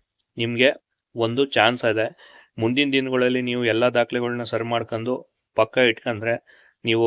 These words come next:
ಡಿ ಎಲ್ ಎ ಆಗ್ಬೋದು, ಕಂಡಕ್ಟರ್ ಲೈಸೆನ್ಸ್ ಆಗ್ಬೋದು, ಪ್ರತಿಯೊಂದು ರಿನ್ಯೂವಲ್ ಮಾಡಿಸಿ ಇಟ್ಕೊಂಡಾಗ ಮುಂದೆ ಕಾಲ್ ಫಾರ್ಮ್ ಆಗ್ತದೆ. ಆ ಕಾಲ್ ಫಾರ್ಮ್ ಆದಾಗ ನೀವು ಹಾಕ್ಬೋದು. ಜೊತೆಗೆ ಯಾವಾಗ ಮಾಡ್ತಾರೆ ಅಂತ ನಾನು ನಿಮ್ಗೆ ಇನ್ಫಾರ್ಮ್ ಮಾಡ್ತೀನಿ. ಜೊತೆಗೆ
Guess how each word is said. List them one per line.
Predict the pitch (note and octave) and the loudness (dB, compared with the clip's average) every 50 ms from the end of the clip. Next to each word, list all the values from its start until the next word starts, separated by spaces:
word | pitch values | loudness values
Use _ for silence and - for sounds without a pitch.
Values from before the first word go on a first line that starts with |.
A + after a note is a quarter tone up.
| A2+ A2 | 2 2
ಡಿ | A2+ A#2 A2+ | 2 2 4
ಎಲ್ | B2 A#2+ A#2+ A#2+ | 4 4 4 2
ಎ | B2 | 2
ಆಗ್ಬೋದು, | A#2+ A#2 A2+ A#2 A2+ A2 A#2 A2+ A2+ | 2 2 2 2 0 0 0 -2 -4
ಕಂಡಕ್ಟರ್ | - - A2 A2 A#2 A#2+ A#2+ - A#2+ | -2 -2 -2 0 0 -2 -2 -2 0
ಲೈಸೆನ್ಸ್ | A#2 A2+ A2+ B2 B2 B2 - C3+ | 0 0 0 -2 -6 -4 -2 -2
ಆಗ್ಬೋದು, | A#2+ A#2 A2+ A2+ A2 A2 A2 G#2+ | -2 0 0 0 0 0 0 0
ಪ್ರತಿಯೊಂದು | - - A2+ A2 - C3+ C3+ C3 B2+ B2 B2+ B2+ | -2 -6 -6 0 2 2 2 2 2 -2 -2 -2
ರಿನ್ಯೂವಲ್ | A#2 A#2 A#2 B2 B2 A#2+ A#2+ A#2+ | -2 -2 -2 -2 -2 -2 -2 -2
ಮಾಡಿಸಿ | A#2+ A#2 A2+ - - C3 C3 C#3 - _ _ _ _ _ _ _ | -2 -2 -2 -2 -2 -4 -4 -4 -6 _ _ _ _ _ _ _
ಇಟ್ಕೊಂಡಾಗ | - A#2 A#2 B2 A#2 A2 G#2 G#2+ A2+ - - _ _ _ _ _ _ _ _ _ - - | -4 -2 0 0 2 2 2 2 0 -2 -4 _ _ _ _ _ _ _ _ _ -14 -8
ಮುಂದೆ | A#2+ B2 B2+ B2+ C#3 C#3 | -4 -2 0 2 2 2
ಕಾಲ್ | - A2+ A2+ B2 | 4 4 2 4
ಫಾರ್ಮ್ | - C#3 C3 C3 A#2+ | 4 0 0 2 2
ಆಗ್ತದೆ. | A#2+ A2+ - - A2+ A2 C3+ | 0 0 0 -2 -2 -2 -2
ಆ | D3 - - | 0 -2 -4
ಕಾಲ್ | - - A2 A#2 B2+ | -2 0 0 0 0
ಫಾರ್ಮ್ | B2 - B2 B2 A#2+ A#2 | 0 -2 -4 -2 -2 -4
ಆದಾಗ | A#2 A#2+ A#2 B2+ | -4 -4 -4 -6
ನೀವು | C3 C3+ A#2+ G#2+ | -6 -6 -4 -2
ಹಾಕ್ಬೋದು. | G2+ G#2 A2 _ - A#2 G#2+ G#2 B2 D3+ F3 F3+ _ _ _ _ _ _ - | -2 -2 -2 _ -2 -2 0 0 0 -2 -4 -4 _ _ _ _ _ _ 0
ಜೊತೆಗೆ | A2+ A2 A2+ - C3+ C#3 C#3 C3 | 2 2 4 4 4 2 4 4
ಯಾವಾಗ | A#2+ A2 A2+ A#2+ C3 C#3 C3+ | 6 8 8 8 8 6 4
ಮಾಡ್ತಾರೆ | B2+ A#2+ B2 B2+ - B2+ A#2+ | 4 2 2 2 0 -2 -2
ಅಂತ | A#2+ A#2+ A#2+ | -2 -4 -6
ನಾನು | B2 A#2+ A#2 A#2 A#2+ | -4 -4 -4 -4 -4
ನಿಮ್ಗೆ | A#2+ A#2 A2+ A2+ A2+ A2+ A2 | -6 -6 -6 -6 -4 -4 -4
ಇನ್ಫಾರ್ಮ್ | A2 A2+ - B2 A#2+ A#2+ | -4 -4 -4 -6 -4 -2
ಮಾಡ್ತೀನಿ. | A#2 A2 G#2+ - - A2+ C3+ E3+ F#3 _ _ - - _ _ - | -2 -2 -2 -4 -6 -6 -6 -6 -8 _ _ -20 -20 _ _ -2
ಜೊತೆಗೆ | A#2+ - D3+ D3 D3 | 0 4 4 6 6